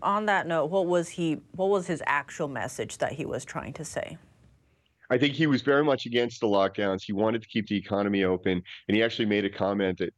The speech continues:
Speaker 2: uh, w-, when, uh, when they finally did uh, open the economy again, uh, you know, lifting the lockdown restrictions. He made a comment, something like, "The river is not going to change directions. The world is not gonna come to an end.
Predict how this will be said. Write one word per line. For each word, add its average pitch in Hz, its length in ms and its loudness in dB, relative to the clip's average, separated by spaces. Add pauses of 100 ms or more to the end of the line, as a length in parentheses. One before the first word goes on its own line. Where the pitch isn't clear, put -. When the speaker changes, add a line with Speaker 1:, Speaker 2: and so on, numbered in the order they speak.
Speaker 2:
uh, 101 40 2
w-, 101 320 0
when, 104 280 2
uh, 95 160 2
when 107 240 0
they 98 100 4 (140)
finally 117 480 2
did 104 360 2 (640)
uh, 92 220 4
open 110 300 4
the 95 100 2
economy 104 480 0
again, 90 460 0
uh, 87 180 0
you 95 80 -4
know, 95 80 2
lifting 98 300 0
the 95 40 0
lockdown 92 380 2
restrictions. 90 560 -2 (260)
He 107 60 0
made 101 120 4
a 95 40 -2
comment, 95 380 0
something 90 220 -6
like, 87 160 -2
"The 92 80 -2
river 92 360 2
is 87 120 -2
not 90 220 0
going 87 220 -2
to - 100 -14
change 90 380 -2
directions. 87 540 0
The - 80 -6
world 90 300 2
is 87 100 -6
not 87 160 2
gonna 87 180 -2
come 85 200 -2
to 87 140 0
an 85 80 2
end. 85 280 2